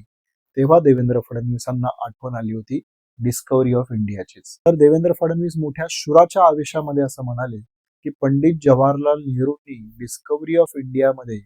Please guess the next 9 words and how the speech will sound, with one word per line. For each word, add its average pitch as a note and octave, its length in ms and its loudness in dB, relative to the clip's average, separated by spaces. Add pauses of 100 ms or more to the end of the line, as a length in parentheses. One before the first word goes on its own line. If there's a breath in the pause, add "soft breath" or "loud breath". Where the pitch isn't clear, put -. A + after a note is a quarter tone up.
(380)
शिवाजी C#3 540 2
महाराजांची C3+ 760 -2
जी C#3 240 -10
बदनामी D#3 440 -4
केलेली B2 380 -8
आहे, A#2 240 -2
त्याचा - 800 -2
तुम्ही C#3+ 320 0
निषेध A2+ 300 -10